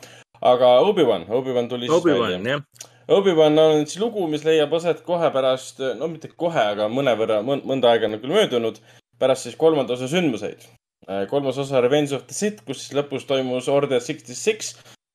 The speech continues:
Speaker 1: ja kus siis klooniarmee tappis maha, klooniarmee, kes oli siis võidelnud kõik need, äh, pikad aastad, äh, siis Jedidega koos, äh,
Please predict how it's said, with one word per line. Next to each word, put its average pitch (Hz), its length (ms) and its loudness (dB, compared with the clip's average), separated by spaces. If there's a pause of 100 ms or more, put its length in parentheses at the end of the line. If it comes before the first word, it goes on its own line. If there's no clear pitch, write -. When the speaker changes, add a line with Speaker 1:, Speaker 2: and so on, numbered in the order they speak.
(200)
Speaker 1:
ja 117 220 6 (160)
kus 135 180 -8
siis 120 160 -6
klooniarmee 135 720 0
tappis 120 320 -6
maha, 139 300 0 (160)
klooniarmee, 135 560 2
kes 117 180 -6
oli 117 160 -4
siis 113 160 -12
võidelnud 120 560 0 (400)
kõik - 180 -8
need, 107 220 -6
äh, 107 720 -4
pikad 127 300 -4
aastad, 120 480 2
äh, 107 320 -2
siis 104 440 -8
Jedidega 110 680 -4
koos, 147 500 0
äh, 110 220 2